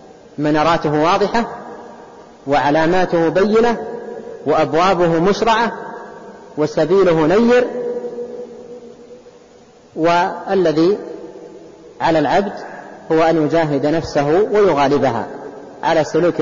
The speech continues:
سلوك هذا الطريق، مستعينا بالله تبارك وتعالى على ذلك. "الذين جاهدوا فينا لنهدينهم سبلنا وإن الله لمع المحسنين".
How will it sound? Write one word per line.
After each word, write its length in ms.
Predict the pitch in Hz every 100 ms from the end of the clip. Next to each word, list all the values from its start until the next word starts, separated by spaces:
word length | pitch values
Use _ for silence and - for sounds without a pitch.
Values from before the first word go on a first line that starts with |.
| 147 -
سلوك 380 | - 160 160 143
هذا 220 | 139 123
الطريق، 340 | 113 120 110 - - - - - - - - - - 151
مستعينا 720 | 147 - 131 160 190 214 220 -
بالله 400 | 143 139 151 143
تبارك 460 | 123 123 147 147 135
وتعالى 440 | 127 123 123 180
على 200 | 143 131
ذلك. 380 | 120 127 113 107 - - - - - - - -
"الذين 380 | 139 143 165 143
جاهدوا 440 | 156 175 165 156
فينا 380 | 165 190 202 233 - - - -
لنهدينهم 880 | 147 151 131 147 170 156 139 123 117
سبلنا 600 | 175 160 135 131 131 135 - - - - - - -
وإن 280 | 135 165 147
الله 360 | 131 143 123
لمع 280 | 123 139 110
المحسنين". 460 | 110 104 - 92